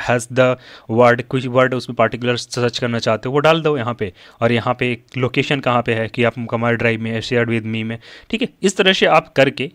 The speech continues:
यहाँ पे सर्च करोगे तो वो रिजल्ट आपको बेस्ट वे में मिल जाएगा। तो एडवांस सर्च भी और सिंपल सर्च भी आप दोनों तर-, तरीके से यहाँ पे कर सकते हैं।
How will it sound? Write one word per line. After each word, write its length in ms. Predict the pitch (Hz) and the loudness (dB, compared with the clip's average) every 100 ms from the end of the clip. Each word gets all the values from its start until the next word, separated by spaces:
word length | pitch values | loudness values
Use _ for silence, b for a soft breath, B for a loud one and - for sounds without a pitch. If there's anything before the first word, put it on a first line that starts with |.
| - | -6
यहाँ 240 | 113 135 | -2 -2
पे 80 | 131 | -2
सर्च 280 | 131 156 156 | 2 2 2
करोगे 380 | 123 110 120 180 | 0 0 -2 -2
तो 220 | 165 151 | 2 4
वो 100 | 147 | 4
रिजल्ट 400 | 123 113 131 131 | 2 0 2 2
आपको 380 | 113 - 202 147 - _ _ - | 0 -2 -8 -8 -16 _ _ -2
बेस्ट 240 | 123 - | -2 -2
वे 80 | 113 | -4
में 180 | 147 196 | -2 -2
मिल 200 | 131 107 | -2 -2
जाएगा। 280 | 95 87 B B B | -4 -6 B B B
तो 80 | - | -2
एडवांस 460 | 143 123 110 123 143 | 0 0 0 0 2
सर्च 200 | 160 147 | 0 0
भी 160 | 165 | -8
और 200 | 202 123 | 0 0
सिंपल 360 | 127 120 113 131 | 0 -2 -2 0
सर्च 200 | 131 120 | 0 0
भी 140 | 120 | 2
आप 180 | 117 110 | 2 2
दोनों 340 | 110 107 113 120 | -4 -8 -8 -6
तर-, 280 | 113 110 | -6 -6
तरीके 320 | 107 104 101 117 | -6 -8 -6 -6
से 140 | 120 | -6
यहाँ 160 | 107 113 | -8 -4
पे 160 | 208 b b b - | -6 b b b 0
कर 100 | 151 | 0
सकते 320 | - - - | 2 -6 -8
हैं। 160 | 90 | -12